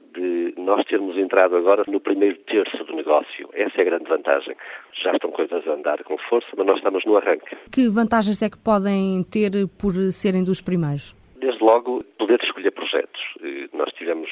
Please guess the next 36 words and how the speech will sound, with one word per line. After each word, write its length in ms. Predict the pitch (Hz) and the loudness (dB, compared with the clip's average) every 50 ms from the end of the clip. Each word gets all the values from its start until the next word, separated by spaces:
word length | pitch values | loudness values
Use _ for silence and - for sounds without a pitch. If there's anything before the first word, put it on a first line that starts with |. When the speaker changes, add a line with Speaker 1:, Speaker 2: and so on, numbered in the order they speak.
| - - 78 | -12 -12 -12
Speaker 1:
eh, 220 | 76 78 - 80 | -14 -12 -12 -12
em 60 | - | -12
que 160 | - - - - - - - - - - _ - 76 - | -10 -10 -12 -12 -14 -16 -18 -18 -20 -20 _ -20 -4 0
várias 420 | 85 80 76 78 78 78 76 76 - - - | 2 2 2 0 -4 -8 -8 -10 -10 -12 -12
hipóteses 800 | - 82 76 - - - 80 78 - - - - - - - - - - - - | -12 -12 -12 -12 -2 -2 0 0 0 -4 -12 -16 -12 -12 -10 -12 -12 -14 -16 -16
de 80 | 76 | -16
ficar, 400 | - - - - 85 78 76 73 | -14 -14 -10 -4 -2 -2 -2 -2
eh, 220 | 78 73 73 71 71 - _ _ | -6 -8 -10 -12 -16 -20 _ _
com 320 | - 76 73 73 73 65 71 | -12 -12 -10 -10 -12 -12 -6
vários 260 | 78 76 - - - - | -6 -6 -6 -6 -10 -12
negócios, 580 | - - 120 139 135 - - - - 90 82 - | 0 4 4 4 4 4 0 -8 -18 -18 -14 -12
nomeadamente 560 | - - 73 76 76 73 73 73 73 73 - _ | -12 -10 -8 -6 -6 -4 -4 -4 -4 -6 -6 _
na 120 | - 76 71 | -6 -6 -4
área 160 | 71 76 69 | -4 -2 -2
da 100 | 69 67 | -2 -2
habitação. 400 | - - - 71 - - - 76 | -2 -2 -6 -8 -6 -4 -4 -4
Nós 160 | 71 69 - | -4 -4 -6
tínhamos 300 | - 80 76 73 71 - 76 | -8 -10 -12 -12 -10 -12 -12
a, 60 | 69 | -10
também, 320 | - - 78 73 76 73 - - - - - - - | -10 -10 -8 -6 -8 -8 -10 -14 -18 -16 -16 -18 -18
estávamos 400 | - - - - 80 80 78 82 | -10 -8 -6 -6 -6 -6 -4 -6
a 60 | 82 | -6
analisar 420 | 78 80 78 78 78 78 82 76 78 | -4 -4 -6 -8 -6 -4 -4 -2 -2
um 120 | 78 78 | -2 -2
lote 220 | 78 76 71 - - - _ | -2 -2 -2 -4 -8 -16 _
de 60 | - | -6
quatro 280 | - - 71 - - - - | -2 -2 -2 -2 -4 -10 -12
mil 140 | - 76 - - - | -12 -12 -10 -10 0
fogos 320 | - 101 107 107 104 - - - - - | 2 4 4 4 2 -4 -14 -16 -14 -14
e 100 | 78 78 | -12 -12
entendemos 540 | 85 85 - 82 76 80 82 80 82 - - - - - - - - - - - - - _ _ - - | -10 -8 -8 -8 -6 -6 -6 -6 -6 -10 -12 -14 -14 -14 -14 -12 -12 -14 -14 -16 -18 -20 _ _ -16 -12
que 400 | - 82 80 80 76 73 85 85 | -10 -8 -8 -8 -6 -6 -2 -2
este 480 | 87 87 - _ - - - 82 - 85 | -2 -2 -4 _ -16 -18 -18 -12 -10 -6
negócio 360 | 80 82 80 76 - - - | -2 -2 -2 -2 -4 -8 -10
que 80 | - | -8
escolhemos 560 | - - - - 78 76 80 78 78 78 76 | -8 -8 -8 -10 -10 -8 -8 -8 -8 -10 -14